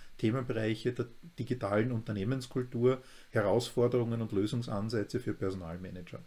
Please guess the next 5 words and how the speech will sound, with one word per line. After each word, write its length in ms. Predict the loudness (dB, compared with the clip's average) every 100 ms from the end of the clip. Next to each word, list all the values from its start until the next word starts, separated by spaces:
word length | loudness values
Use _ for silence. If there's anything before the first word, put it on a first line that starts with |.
| -18 -20 -20 -20 -20 -6
Die 60 | 0
Veranstaltungen 800 | 4 4 4 4 4 4 0 -2
finden 720 | -4 -2 -2 0 0 0 -2 -16 -12 -2
monatlich 720 | 4 4 6 4 4 -2 -2
statt, 540 | 0 0 -2 -10 -16